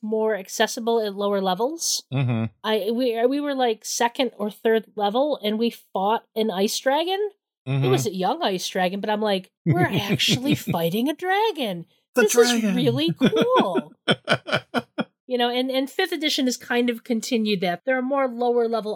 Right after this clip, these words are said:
Speaker 1: options to
Speaker 2: Yeah.
Speaker 1: bring a dragon into play rather than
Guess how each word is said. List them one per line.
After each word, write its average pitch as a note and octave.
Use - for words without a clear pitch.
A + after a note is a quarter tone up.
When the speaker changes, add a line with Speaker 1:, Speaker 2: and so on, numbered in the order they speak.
Speaker 1:
options G3
to A2+
Speaker 2:
Yeah. F2
Speaker 1:
bring G3
a F#3+
dragon F#3+
into F#3
play F#3
rather F3+
than F3+